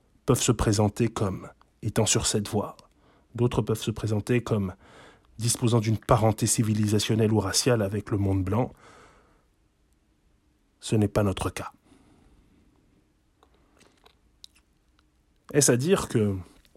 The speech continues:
nous devrions purement et simplement déserter les lieux de pouvoir, que nous devrions purement et simplement disparaître de l'espace politique de l'Occident ?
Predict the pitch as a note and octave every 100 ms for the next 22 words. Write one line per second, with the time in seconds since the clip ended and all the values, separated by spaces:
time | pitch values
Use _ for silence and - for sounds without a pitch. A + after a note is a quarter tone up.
0 | _ _ _ _ _ _ _ _ _ B2+
1 | A2 G#2+ A#2 A2+ G#2 G2 - _ _ _
2 | _ B2 A2+ A#2+ A2 A#2+ G#2 G#2+ G#2+ A2
3 | G2+ - - - - A2 A#2 G#2+ G#2+ -
4 | - - - - - - - - G#2 G#2+
5 | G#2+ - G2 G2 - - - _ _ -
6 | - - _ _ _ _ - - G#2 G#2+
7 | G#2 G#2+ G#2+ - A2 G#2+ A2 G2 A2 G#2
8 | G#2+ G2+ G#2 G2 - - _ _ _ _
9 | _ - A2 A#2+ - A2 G2 A#2 - -
10 | - - _ _ _ _ - G#2 G#2 -
11 | - - - - G#2+ A2+ - G#2+ A2 -
12 | - - - - _ A2 A2 - A#2 _
13 | - - _ _ _ _ _ _ _ _
14 | _ _ _ _ _ _ _ _ A#2 G#2
15 | - - G2+ -